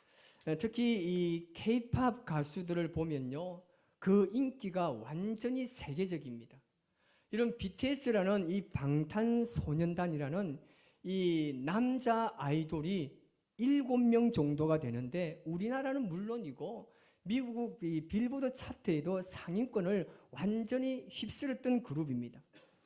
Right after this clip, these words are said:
여러분, 이런 아주 대가수들이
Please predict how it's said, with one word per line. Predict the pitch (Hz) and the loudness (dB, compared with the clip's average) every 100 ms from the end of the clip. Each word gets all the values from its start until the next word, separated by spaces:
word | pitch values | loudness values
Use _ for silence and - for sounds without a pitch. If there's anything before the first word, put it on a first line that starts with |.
| - _ 233 | -20 _ 0
여러분, | 269 214 | 0 2
이런 | 254 294 294 277 214 156 143 - | 4 4 4 4 2 0 -4 -8
아주 | - 254 247 - | -8 -6 -6 -2
대가수들이 | 156 202 247 151 156 - 233 240 240 208 | 2 2 2 -2 -4 -4 -2 2 4 2